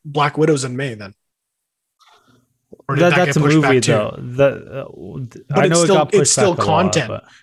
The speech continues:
Speaker 1: So it's still, so what I mean is,
Speaker 2: True.
Speaker 1: like, you have, you got l-, release windows. So, you know, um, we did a, we did this T V show and it took six weeks. And then we did a movie and that kinda lasted for six weeks.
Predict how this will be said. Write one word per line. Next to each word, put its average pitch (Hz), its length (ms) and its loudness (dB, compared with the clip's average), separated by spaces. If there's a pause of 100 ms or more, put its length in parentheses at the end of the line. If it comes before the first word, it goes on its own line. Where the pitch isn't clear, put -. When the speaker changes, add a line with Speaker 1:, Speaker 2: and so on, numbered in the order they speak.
(100)
Speaker 1:
So 170 220 2
it's 165 140 0
still, 170 720 4 (200)
so - 140 0
what 180 120 4
I 190 60 4
mean 196 240 4
is, 202 140 4
Speaker 2:
True. 175 40 0
Speaker 1:
like, 165 180 2
you 175 140 2
have, 156 480 2 (420)
you 160 180 2
got 160 240 2
l-, 165 280 -2
release 165 400 2
windows. 147 340 0
So, 147 160 -2
you 139 200 0
know, 135 400 -2 (420)
um, 139 400 2
we 147 100 2
did 151 180 2
a, 139 260 0
we 156 120 0
did 139 240 -2
this - 380 0
T 170 180 -2
V 156 140 2
show 147 260 2
and 143 80 0
it 139 80 -4
took - 180 -6
six - 300 -6
weeks. 147 380 -2 (400)
And 143 60 0
then 156 80 2
we 165 100 4
did 156 120 2
a 156 40 2
movie 147 420 2
and 135 120 -2
that 147 180 0
kinda 143 220 -2
lasted 127 440 -2
for 123 400 -6 (260)
six - 360 -4
weeks. 131 520 -8